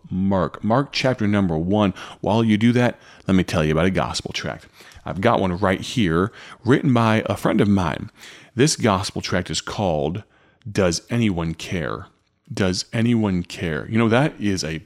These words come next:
perfectly legitimate question in today's world. It really seems like people just don't care for each other like they used to, do they?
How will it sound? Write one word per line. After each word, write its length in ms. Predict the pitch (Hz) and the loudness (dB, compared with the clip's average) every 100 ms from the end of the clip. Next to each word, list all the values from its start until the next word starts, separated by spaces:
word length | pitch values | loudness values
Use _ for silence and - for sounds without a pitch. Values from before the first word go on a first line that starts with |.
| _ | _
perfectly 880 | - - - 156 139 80 - 67 82 | -16 -14 -4 -2 -2 -6 -8 -10 -8
legitimate 720 | 92 85 82 107 104 87 62 | -4 -6 -4 -4 -2 -2 -6
question 600 | - 92 85 - 80 76 - - - - _ | -6 -6 -4 -6 -4 -6 -10 -20 -20 -20 _
in 140 | - 95 | -4 -2
today's 420 | 82 78 80 82 | 0 0 0 -2
world. 480 | 64 76 58 50 - _ _ _ _ _ _ - | -6 -4 -4 -6 -14 _ _ _ _ _ _ -6
It 100 | 104 | 2
really 320 | 117 151 98 | 4 4 2
seems 580 | - - 104 101 98 92 | 2 2 2 2 0 0
like 300 | 90 87 - | -2 -2 -4
people 340 | 113 113 110 | -4 -2 -4
just 320 | 92 82 - _ _ | -2 -6 -8 _ _
don't 320 | - 117 - - | -2 -2 -4 -12
care 360 | - 123 135 | -6 -2 -2
for 240 | 110 92 80 | -2 -4 -4
each 200 | 80 98 | -4 -6
other 180 | 92 | -4
like 160 | 98 101 | -4 -4
they 80 | 110 | -4
used 400 | 107 95 - - | -2 -4 -4 -8
to, 200 | 71 85 _ _ | -8 -10 _ _
do 160 | 95 92 | -2 -2
they? 240 | 82 73 | -2 -4